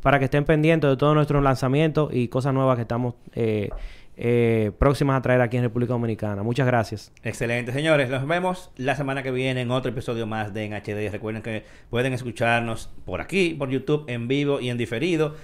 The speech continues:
Speaker 2: También en Spotify, en video y audio, Apple Podcast, Google Podcast,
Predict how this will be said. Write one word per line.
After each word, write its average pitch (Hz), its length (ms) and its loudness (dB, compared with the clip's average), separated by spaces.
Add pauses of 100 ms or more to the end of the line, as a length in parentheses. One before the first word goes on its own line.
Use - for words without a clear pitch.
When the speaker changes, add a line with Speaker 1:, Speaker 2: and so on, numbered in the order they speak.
(140)
Speaker 2:
También 131 640 0
en 151 480 -2 (240)
Spotify, 143 640 2
en 120 160 -4
video 120 400 0
y 113 160 -2
audio, 139 460 4 (320)
Apple 127 420 0
Podcast, 139 680 0
Google 123 360 0
Podcast, 131 600 -4